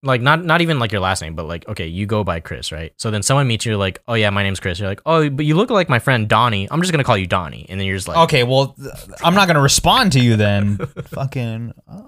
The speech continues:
Speaker 2: I kinda like that name, though, Donnie. <laughs> You know, I've always wanted to, uh, when I was, when I was l-, younger, uh, I always wished that my parents named me Ryan.
Speaker 1: You were, like, really attached to the name Ryan?
Speaker 2: Yeah, I don't know why.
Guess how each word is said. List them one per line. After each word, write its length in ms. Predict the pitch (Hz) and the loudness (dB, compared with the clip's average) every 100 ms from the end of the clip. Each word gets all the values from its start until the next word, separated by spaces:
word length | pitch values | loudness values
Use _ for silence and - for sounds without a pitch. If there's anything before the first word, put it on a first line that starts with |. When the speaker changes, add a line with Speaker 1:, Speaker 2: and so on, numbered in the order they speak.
| 277 _ _ | _ _ _
Speaker 2:
I 80 | _ | _
kinda 140 | - 123 | -10 -8
like 100 | 123 | -10
that 160 | - | -12
name, 180 | 69 50 - | -14 -14 -14
though, 60 | |
Donnie. 380 | 80 76 85 64 - 339 | -12 -10 -10 -10 -10 -2
<laughs> 520 | - 220 - 220 508 415 453 - 466 | 2 4 4 4 2 2 -2 0 0
You 60 | |
know, 120 | 156 | 4
I've 80 | 160 | 4
always 220 | 160 185 | 4 4
wanted 220 | 185 175 147 | 2 0 0
to, 200 | 131 117 | -2 -4
uh, 140 | 104 - | -8 -4
when 140 | 127 | 0
I 80 | 131 | 2
was, 220 | 131 107 | 0 -2
when 140 | 117 | -2
I 60 | 113 | -2
was 160 | 110 98 | -2 -4
l-, 140 | - _ | -8 _
younger, 520 | - 104 95 104 113 113 _ - - _ | -10 -4 -2 0 -2 -4 _ -20 -20 _
uh, 40 | 104 | -6
I 300 | 98 85 110 | -2 0 0
always 280 | 117 120 | 2 2
wished 240 | 101 104 - | 0 -2 -2
that 60 | |
my 120 | 104 92 | -4 -4
parents 340 | - 98 - | -4 -4 -4
named 220 | 101 95 | -4 -2
me 100 | 90 | -4
Ryan. 580 | 78 78 80 80 - 107 | -6 -8 -10 -12 -14 -14
Speaker 1:
You 140 | - 123 | -4 -2
were, 80 | 117 | 0
like, 220 | 101 90 | -2 -6
really 300 | 107 110 101 | -6 -2 -2
attached 400 | 92 - 92 - | -2 -2 -4 -4
to 60 | - | -6
the 120 | 85 | -6
name 200 | 85 82 | -6 -8
Ryan? 280 | 71 71 90 | -8 -8 -6
Speaker 2:
Yeah, 260 | 90 87 82 | -4 -4 -2
I 40 | |
don't 100 | 113 | -2
know 140 | 151 104 | 0 0
why. 420 | 87 87 80 | -2 -4 -6